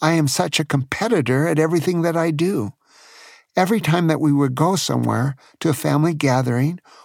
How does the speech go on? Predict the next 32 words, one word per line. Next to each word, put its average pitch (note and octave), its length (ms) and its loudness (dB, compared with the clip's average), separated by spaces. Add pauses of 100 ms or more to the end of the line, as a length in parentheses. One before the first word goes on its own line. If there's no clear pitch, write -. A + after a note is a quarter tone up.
(120)
or D#3 140 2
to G3+ 140 -2
a F3+ 60 -2
church G3+ 400 -2
social, C3 600 -2 (320)
there D#3+ 120 2
were D#3+ 220 2
always E3+ 420 2
races D3+ 500 0
for F3 200 -2
everything. B2+ 640 -4 (920)
They F3 100 2
were E3 160 2
at D3 240 -4
different F3+ 440 -2
speeds, D3+ 560 -2
so E3+ 160 0
everybody D#3+ 500 0
had C#3 160 2
a C3 80 -2
chance B2+ 440 -2
to C#3 100 -4
win, C#3 420 0 (480)
and D#3 140 2
you D#3 80 2
just F#3+ 260 0
wanted G#3+ 320 0
to D3+ 80 0
be E3+ 140 2
the F#3+ 80 0
first G3+ 420 -2
one. G3+ 460 -4